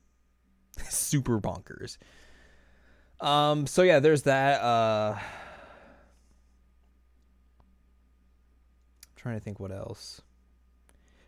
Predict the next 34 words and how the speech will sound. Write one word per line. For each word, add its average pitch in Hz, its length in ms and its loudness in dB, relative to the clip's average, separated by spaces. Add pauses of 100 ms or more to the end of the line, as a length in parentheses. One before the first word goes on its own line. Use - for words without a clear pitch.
(140)
There 190 120 2
were 269 100 4
some 247 260 2
weird 160 380 10
issues 135 380 6
I 117 80 6
had 113 300 2
with 107 240 -2
the 101 100 -4
remaster 95 600 -4
specifically. 76 1000 -8 (2000)
Like, 113 100 4
very, 156 440 6
like, 131 220 2 (500)
th-, 151 140 -14
weird 127 440 4
things. 214 560 -2 (400)
Like, 147 180 6
there, 156 180 6
I 147 80 8
felt 214 220 6
like 233 100 6
at 170 120 0
times 143 540 2
there 139 180 8
were 113 720 2 (200)
instances 131 560 2
where 110 160 6
Tidus's, 117 680 0
like, 101 220 -2 (520)
voice, 110 440 2
like, 104 120 -2
sped 110 280 2
up 123 240 2